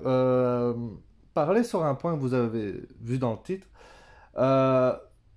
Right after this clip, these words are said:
comme quoi, pour moi, Lewandowski peut gagner le prochain Ballon d'Or. Franchement, euh, je vais un peu développer sur ça. Et vous, dites-moi bien sûr en commentaire ce que vous en pensez.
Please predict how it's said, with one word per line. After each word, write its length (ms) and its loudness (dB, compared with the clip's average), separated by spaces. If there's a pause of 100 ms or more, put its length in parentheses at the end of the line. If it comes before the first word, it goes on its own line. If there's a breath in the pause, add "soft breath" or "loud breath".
(280)
comme 260 2
quoi, 400 4
pour 180 0
moi, 560 2
Lewandowski 960 -2 (100)
peut 140 -2
gagner 360 0
le 80 -4
prochain 380 -8
Ballon 260 -2
d'Or. 340 -8 (680)
Franchement, 520 -6 (560 loud breath)
euh, 340 2
je 100 -2
vais 200 4
un 160 2
peu 180 -4
développer 500 0
sur 220 -10
ça. 320 0
Et 80 2
vous, 180 -4
dites-moi 440 -4
bien 240 -4
sûr 180 -8
en 80 -4
commentaire 400 -6
ce 80 -20
que 80 -8
vous 140 -2
en 80 -4
pensez. 420 -10